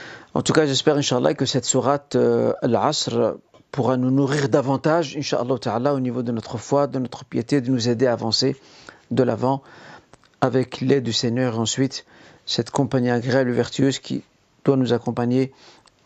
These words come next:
ou nous encadrer pour pouvoir poursuivre son chemin, Inch'Allah Ta'ala. Et n'oublions pas la parole du prophète sallam qui mettait en garde contre, euh, l'isolation et l'individualité, la personne qui, se, qui, qui vit sa foi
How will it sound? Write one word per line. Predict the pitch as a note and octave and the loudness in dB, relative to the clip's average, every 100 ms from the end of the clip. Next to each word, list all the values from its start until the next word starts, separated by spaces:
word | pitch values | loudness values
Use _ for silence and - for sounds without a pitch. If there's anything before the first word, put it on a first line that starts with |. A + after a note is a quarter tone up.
| _ _ _ | _ _ _
ou | C#3+ | 2
nous | C#3 B2+ | 2 2
encadrer | C3 B2 B2 B2 D3 F#3 - _ _ - | 0 0 0 0 0 -4 -12 _ _ -6
pour | A#2+ | -6
pouvoir | - A#2+ C3+ C3+ - _ - - - _ - | -2 0 0 0 -6 _ -20 -20 -20 _ -4
poursuivre | B2+ - C#3+ B2+ B2+ | -2 0 0 0 -2
son | - | -2
chemin, | B2 - B2+ | -4 -2 -2
Inch'Allah | B2 - A2+ | -2 -4 -8
Ta'ala. | B2 - F2 - | -6 -6 -6 -4
Et | C3+ | -2
n'oublions | C#3 C3+ C3+ | 0 0 0
pas | C3 C#3 | 2 0
la | |
parole | B2+ C3 | 0 -2
du | B2 | -4
prophète | - - A2+ G2+ | -6 -8 -6 -2
sallam | B2 C#3 D3 - - - - - | 0 0 0 -4 -20 -20 -20 -8
qui | - | -2
mettait | C#3 C3+ C3+ | 0 0 0
en | C3+ | 2
garde | D3+ D3+ B2+ A#2 _ _ _ _ _ _ - _ - - - | 2 2 -2 -4 _ _ _ _ _ _ -20 _ -20 -20 -6
contre, | - C3+ - C3+ C#3 - - - - - - | -2 -2 0 -2 -2 -10 -20 -20 -20 -12 -2
euh, | - - | -2 0
l'isolation | C3 C#3+ C3+ C#3+ B2+ - D3 - | 0 2 2 2 2 2 0 2
et | C#3 | 0
l'individualité, | C#3+ C#3 C3 C3 C3 B2 A#2+ D#3 | 2 2 0 2 2 2 0 0
la | D3 | 0
personne | C3 B2 D3+ | 0 -2 -2
qui, | - A#2+ | -2 -2
se, | C#3+ C3 - - - - _ | -2 -2 -8 -20 -20 -20 _
qui, | - | -14
qui | - - C3+ | -12 -2 0
vit | A#2+ C#3 | 2 2
sa | D3 | 0
foi | A#2+ - D#3 C3 | -2 2 2 0